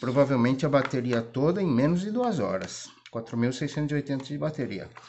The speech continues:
Olha o carregador aqui que já vem de dezoito watts, o que mostra que o celular, em si, ele foi produzido já com materiais bons mesmo, né? Então, e esse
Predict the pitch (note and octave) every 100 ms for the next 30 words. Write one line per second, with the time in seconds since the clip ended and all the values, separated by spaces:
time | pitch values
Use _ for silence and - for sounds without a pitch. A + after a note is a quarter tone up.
0 | - - - - C#3 C#3+ C#3 A#2+ B2+ A2+
1 | A2+ A#2 A2 A2+ D3+ - B2+ A#2 B2 C3
2 | A#2 A2 G#2+ G#2+ G#2 F2+ G2+ C3+ - -
3 | - - - C#3 - A#3+ D#3+ E3+ F3+ A3
4 | A3+ A3+ - G3+ F3 F3+ F#3+ - - -
5 | - - - _ _ - D3+ D3+ - C#3
6 | G#2+ C#2 A#2 C#3+ - E3+ G3 G#3+ G#3 G3
7 | F3+ - - _ D3+ G3 G3+ F#3+ D3 F3+
8 | G3+ F#3 F#3+ F#3+ G3 F#3+ F#3 E3+ A3 A#3
9 | G3+ C3 A#2 G#2+ A2+ G2 F#2+ G#2+ A#2+ E3
10 | - - _ _ _ _ - - _ _
11 | _ _ - C#3+ C#3 C3 G2 E2+ C#3+ E3+
12 | E3+ F3+ D#3+ D3 C#3 C3